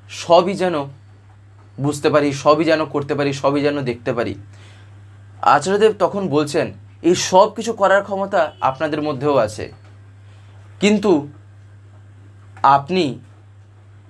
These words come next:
সেই ক্ষমতাটাকে অর্জন করার যে পথ, সেইটাকে অবলম্বন করেন না, যার ফলে সেখান থেকে বঞ্চিত হচ্ছেন।" অর্থাৎ তিনি যেভাবে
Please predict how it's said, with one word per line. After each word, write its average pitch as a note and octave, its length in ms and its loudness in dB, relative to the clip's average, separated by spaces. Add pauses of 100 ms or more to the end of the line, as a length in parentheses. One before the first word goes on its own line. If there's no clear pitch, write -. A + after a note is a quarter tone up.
(360)
সেই A#3 540 4
ক্ষমতাটাকে E3+ 840 0 (440)
অর্জন D3 540 2
করার E3 320 4 (920)
যে C3+ 200 4 (120)
পথ, F#3+ 340 4 (140)
সেইটাকে D3 400 -6
অবলম্বন C#3+ 840 -2
করেন A#2+ 360 0
না, G#2+ 360 -2 (880)
যার G3+ 360 4
ফলে F3+ 400 0
সেখান F#3+ 440 -4
থেকে G3 480 -8 (600)
বঞ্চিত C3+ 440 0
হচ্ছেন।" G2+ 460 -6 (1160)
অর্থাৎ E3+ 600 4 (840)
তিনি A3 340 0
যেভাবে C#3+ 880 0